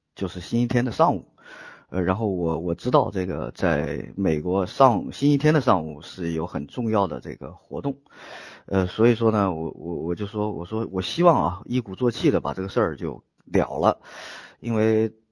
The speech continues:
这个太拖沓也不是我个人的风格，所以呢，我就今天上午就紧赶慢赶的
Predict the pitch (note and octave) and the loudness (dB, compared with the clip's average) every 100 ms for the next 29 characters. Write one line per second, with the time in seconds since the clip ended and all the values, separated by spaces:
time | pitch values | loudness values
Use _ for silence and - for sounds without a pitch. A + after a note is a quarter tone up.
0 | _ - F#2+ E2 - G#2+ - A2+ A#2+ F2 | _ -6 -4 0 2 2 2 0 0 -2
1 | C2 C#2 - _ - F#2 - G2 D#2+ C2+ | -2 -4 -4 _ -14 -10 -6 -6 -4 -4
2 | C2+ B1+ - G#2+ E2+ F#2 E2+ - B2 D3 | -4 -4 0 2 2 0 -2 0 0 0
3 | D#2+ - - - - - - - A#2 A2+ | -2 -6 -18 -18 -16 -16 -10 0 2 2
4 | F#2 F#2 G2+ A2+ A#2 A2+ C#3 G#2+ E2 F#2 | 0 0 0 0 0 4 6 4 0 -4
5 | F2+ E2+ A2 A#2+ G2 G2+ A2+ F#2+ D#2 D#2+ | -6 -2 2 6 6 6 4 4 0 0
6 | D2+ E2+ | -2 -2